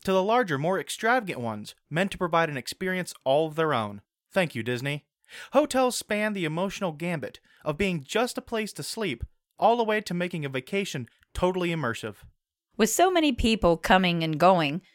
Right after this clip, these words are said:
Speaker 2: stories are as plentiful as the amount of people that grace the rooms of any given inn. It shouldn't be surprising that with so much traffic, that any hotel with any kind of age would have some stories of the paranormal variety.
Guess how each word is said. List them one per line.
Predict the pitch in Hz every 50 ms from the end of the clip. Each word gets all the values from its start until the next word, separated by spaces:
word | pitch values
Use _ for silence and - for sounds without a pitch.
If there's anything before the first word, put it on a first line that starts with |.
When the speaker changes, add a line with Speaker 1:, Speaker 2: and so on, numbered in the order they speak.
| _ _ _
Speaker 2:
stories | - - - 359 339 339 320 330 330 311 -
are | - 226 226
as | 208 185 -
plentiful | - - - 240 247 254 294 254 - - 247 247 247
as | - 180 165 -
the | - 160 160
amount | 156 160 180 196 202 196
of | 170 - _
people | - - 320 320 - - 170 165 170 165
that | 170 165 - -
grace | - 185 196 208 233 226 -
the | - - 170
rooms | 156 160 202 240 247 208 185 175 170
of | 160 151 156 156 - - -
any | - 156 151 151
given | 156 160 156 147 131 143 143
inn. | - - 220 240 214 135 - - _ _ _ _ _ _ _ _ _ -
It | 233 226
shouldn't | - - 370 392 415 349 254
be | 262 262
surprising | 240 - 226 202 - 208 190 185 185 175 170 - 151 147 151
that | 156 -
with | - 156 -
so | - - 202 196
much | 190 170 147 - - -
traffic, | - - 233 240 233 226 - 139 131 - - - _ _ _ -
that | - 214 208 - _ -
any | 240 277 330 330 302
hotel | 233 240 196 185 - - 262 254 208 170 156 165
with | 165 165 160 - _ _ _ -
any | 190 202 180 165
kind | - - 165 160 151
of | 139 135 -
age | - 202 208 180 143 143 175 - - _ _ _ _ _ _
would | - 247 262
have | 269 311 311 311
some | - - 285 262
stories | 254 - - - 330 320 247 185 170 170 156 -
of | - 165 165
the | 170 160
paranormal | - - 214 220 214 185 165 165 160 160 156 151 147 147
variety. | - 147 147 151 170 175 160 143 113 - - - _